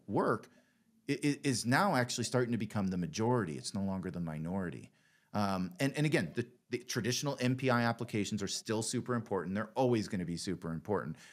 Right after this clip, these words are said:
So whatever we build, we have to continue to support that. But we now also have to support an entire new kind of diversity of workflows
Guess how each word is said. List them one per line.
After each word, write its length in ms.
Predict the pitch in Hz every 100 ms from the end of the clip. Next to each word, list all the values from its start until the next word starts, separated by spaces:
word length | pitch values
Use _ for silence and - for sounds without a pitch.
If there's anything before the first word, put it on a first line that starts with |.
| -
So 120 | - 110
whatever 320 | 110 160 220
we 120 | 180
build, 340 | 113 139 113
we 100 | 101
have 160 | 104 120
to 80 | -
continue 400 | 107 104 123 117
to 100 | 101
support 380 | 104 - 92 85
that. 280 | 143 113 - - _ -
But 120 | -
we 100 | 139
now 220 | 156 190
also 240 | 165 131
have 160 | 120 113
to 80 | 110
support 400 | - 107 107 104
an 60 |
entire 400 | 107 104 101 98
new 340 | 95 95 92 87 - -
kind 160 | 92
of 180 | 90 87
diversity 560 | - 85 85 95 98 101
of 80 | 101
workflows 640 | 107 160 - 73 - -